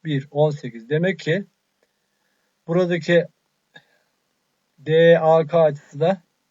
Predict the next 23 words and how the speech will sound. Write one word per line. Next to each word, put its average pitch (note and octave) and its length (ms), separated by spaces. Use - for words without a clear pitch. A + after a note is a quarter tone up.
on D#3 180
sekiz D#3 260
derece C#3 240
olmuş. A2 360
Peki E3 360
A E3 260
C G#3 260
ile F3+ 160
A D#3+ 300
K F3 200
eşit E3+ 200
olduğundan E3+ 580
dolayı C#3+ 440
K'yı E3+ 420
C'ye E3 380
birleştirmekle D3+ 840
orada D3+ 360
özel D#3+ 320
bir D3 40
üçgeni C#3+ 420
kurmuş, D#3 460
görmüş C#3+ 360
oluyoruz. G#2+ 320